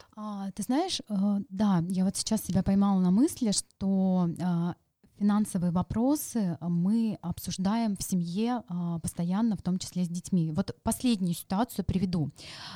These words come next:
А, ребенок, а, сломал игрушку. А, причем я вижу, что ему надоела игрушка, и он начал ее, ну, просто как-то вот портить, что-то вот с ней такое делать.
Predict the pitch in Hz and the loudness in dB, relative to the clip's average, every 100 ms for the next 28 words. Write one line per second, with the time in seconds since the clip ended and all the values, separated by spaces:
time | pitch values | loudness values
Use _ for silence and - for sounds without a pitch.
0 | - 190 180 185 190 254 359 381 240 - | -6 -2 0 0 4 6 6 4 0 0
1 | - 196 190 190 180 - - 190 247 294 | -2 0 2 0 0 -4 -2 2 4 2
2 | 226 202 208 190 - - 147 - _ _ | -2 0 2 2 -2 -4 -4 -4 _ _
3 | - - - - - 190 185 185 - - | -20 -20 -20 -20 -8 -4 -2 -2 -4 2
4 | 269 220 226 285 320 277 - - 226 220 | 4 6 4 2 2 0 0 2 4 4
5 | - 185 226 233 226 240 262 415 415 311 | 2 2 4 4 2 -2 -2 -2 0 0
6 | 233 220 220 - 202 285 240 247 226 196 | 0 -2 -4 -2 0 2 2 0 -2 -2
7 | 202 226 - 269 - 196 - 175 - - | -2 -2 -2 -2 -6 -8 -6 -8 -8 -4
8 | 262 277 285 - 196 - 202 196 170 170 | 2 2 2 -2 -6 -6 -6 -8 -6 -6
9 | - 208 - 196 185 - 180 175 180 285 | -8 -14 -4 -2 -2 -4 -4 -2 0 0
10 | 262 196 | 0 -4